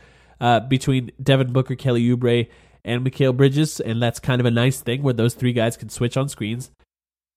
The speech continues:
That's a nice starting lineup, and I, it looks like a type of starting lineup that when we had Ger-, Gerald Bourguet on the podcast for a Player of the Week segment a few weeks ago, about a month ago probably, uh, he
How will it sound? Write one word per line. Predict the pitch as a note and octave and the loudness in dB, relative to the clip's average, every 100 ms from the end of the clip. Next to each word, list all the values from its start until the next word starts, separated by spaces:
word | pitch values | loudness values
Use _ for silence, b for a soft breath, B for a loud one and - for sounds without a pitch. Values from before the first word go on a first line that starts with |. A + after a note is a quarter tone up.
| _ _ | _ _
That's | D#3 C#3+ G3+ A#3+ | -4 2 2 2
a | |
nice | A#3+ F3 F3+ G#3 - - | 0 2 4 2 -2 -10
starting | - D#3+ E3 | 2 2 2
lineup, | D3+ D#3 C4 D3+ A#2+ | 2 2 2 -2 -2
and | C3 | -2
I, | C#3+ | 0
it | D#3+ D#3+ | 0 2
looks | E3 - - | 4 4 2
like | G#3+ | 0
a | |
type | G3+ G3 F3 | 0 2 2
of | F3 | 0
starting | - D3+ C3+ | 0 2 2
lineup | C3 B2+ B2+ | 2 0 0
that | B2+ B2 - | -2 -2 -2
when | C#3 E3+ | 0 0
we | G#3 | 2
had | G#3 G#3+ F3 | 4 4 2
Ger-, | - D3+ - | 0 -2 -2
Gerald | D3 D3+ C#3+ A#2+ A#2+ | 0 4 6 6 2
Bourguet | C3 B2 A#2 A#2 G#2 | 0 0 2 0 0
on | G#2+ | -2
the | A2+ | -2
podcast | C3+ B2 - A#2 - | -2 -2 -2 -2 -2
for | - | -4
a | G#2+ | -2
Player | - B2+ | 0 0
of | A#2 | 0
the | G#2+ | 0
Week | A#2 | -4
segment | - A2 G#2 G#2+ | -4 -6 -6 -8
a | G#2+ | -6
few | - B2 | -2 -2
weeks | A#2+ - | -2 -6
ago, | G2+ F#2+ | -4 -4
about | F#2+ D3 | -2 0
a | G3 | 2
month | C3 - | 0 -4
ago | G2 G2 | -6 -6
probably, | - F2+ F#2 F#2 F#2 b b b b b b | -4 -6 -6 -8 -10 b b b b b b
uh, | - B2+ | 2 2
he | B2 - F3+ F#3+ F#3+ F#3 E3+ | 2 0 2 4 2 0 -4